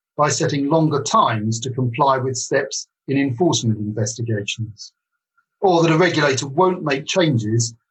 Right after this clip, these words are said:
without giving fair notice or consulting with industry. These kinds of statements don't purport to promise any particular outcome. They're more about the means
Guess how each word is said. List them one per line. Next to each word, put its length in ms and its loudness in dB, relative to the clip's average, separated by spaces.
without 380 2
giving 280 -2
fair 320 2
notice 640 -4
or 160 0
consulting 640 0
with 140 0
industry. 580 -2
These 320 2
kinds 320 0
of 80 -10
statements 540 -2
don't 260 2
purport 380 -4
to 80 -4
promise 580 -2
any 160 2
particular 600 -2
outcome. 680 -2
They're 120 2
more 360 4
about 300 0
the 60 -4
means 720 2